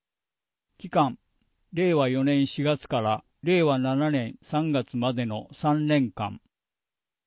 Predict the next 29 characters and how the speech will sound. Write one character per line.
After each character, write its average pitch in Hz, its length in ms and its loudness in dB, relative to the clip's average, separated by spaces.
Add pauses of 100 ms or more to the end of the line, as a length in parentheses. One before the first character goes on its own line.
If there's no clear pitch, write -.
(100)
費 196 140 -4
用、 131 320 2 (360)
無 156 140 -4
料。 131 320 -4 (960)
接 160 160 -2
種 185 220 -8
方 147 260 -2
法、 104 340 -8 (480)
県 196 240 0
内 147 220 2
の 131 160 0
予 135 120 0
防 160 220 0
接 165 200 -4
種 131 260 -6
実 120 180 -4
施 143 340 -4
医 160 120 -4
療 156 240 4
機 - 120 -20
関 127 280 0
に 113 160 -4
予 123 120 -2
約 131 280 -2
し、 127 320 -4 (220)
個 147 120 0
別 151 300 0
接 151 180 -2
種。 - 300 -10